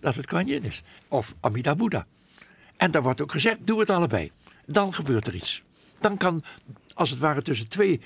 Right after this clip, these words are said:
tegengestelde polen, kan er in ons hart een vonk overspringen. Maar verklaren kun je het niet.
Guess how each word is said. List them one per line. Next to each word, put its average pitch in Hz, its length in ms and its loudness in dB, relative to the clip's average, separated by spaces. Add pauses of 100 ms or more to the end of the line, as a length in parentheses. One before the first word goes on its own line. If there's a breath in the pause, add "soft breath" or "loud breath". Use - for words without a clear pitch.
(220 loud breath)
tegengestelde 190 680 0
polen, 175 380 2
kan 175 180 0
er - 100 -6
in 143 100 0
ons 139 180 2
hart 175 240 2 (260 loud breath)
een 151 120 2
vonk 226 280 2
overspringen. 107 600 0 (220 loud breath)
Maar 147 140 2
verklaren 208 480 2
kun 127 160 2
je 95 80 -2
het - 100 -10
niet. - 220 -12